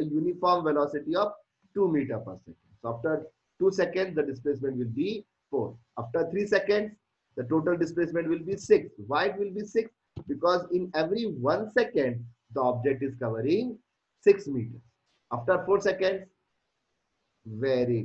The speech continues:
good. After four seconds is going to be, after four seconds is going to be eight. And after five seconds, so you'll find that after five seconds, the displacement will be ten. The total displacement will be ten after five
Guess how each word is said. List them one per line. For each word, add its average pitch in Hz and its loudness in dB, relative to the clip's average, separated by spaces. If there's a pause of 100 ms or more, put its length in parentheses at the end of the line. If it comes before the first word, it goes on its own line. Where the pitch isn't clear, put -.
good. - -16
After 127 -6
four 131 -2
seconds 127 -4
is 107 -10
going 113 -2
to 120 -6
be, 180 -4 (1900)
after - -8
four 127 -4
seconds 123 -4
is 107 -8
going 117 -4
to 127 -6
be 196 -6 (400)
eight. 135 0 (100)
And 104 -8
after 127 -4
five 147 0
seconds, 170 -4 (380)
so 117 -8
you'll 123 -2
find 139 0
that 139 0
after 120 -6
five 131 -2
seconds, 135 -4 (320)
the 113 -6
displacement 117 -4
will 104 -6
be 208 -2 (340)
ten. 127 2
The 117 -6
total 185 2
displacement 143 -2
will 113 -2
be 196 -4 (320)
ten 117 -2
after 147 -2 (220)
five 101 -6